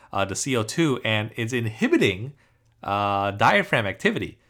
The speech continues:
so that your brain basically tells your diaphragm, uh, "Help, we need oxygen." You could also try something like, uh, pulling your knees up to your chest and leaning forward.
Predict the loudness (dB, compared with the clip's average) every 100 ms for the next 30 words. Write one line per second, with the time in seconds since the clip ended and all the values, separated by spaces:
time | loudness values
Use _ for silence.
0 | _ _ _ -4 0 2 4 4 2 -2
1 | 0 0 0 0 -2 0 -4 -2 -2 0
2 | 0 2 0 0 -4 -2 -2 -6 -10 _
3 | -2 0 4 2 2 -2 -2 2 2 2
4 | -2 -12 -14 -20 _ -20 -20 -20 _ _
5 | _ _ -6 2 2 4 0 4 6 6
6 | 4 -2 2 0 2 0 2 0 0 2
7 | 2 2 0 0 0 0 -2 -2 -2 -2
8 | 0 0 0 -4 -2 -2 -2 -2 4 6
9 | 6 2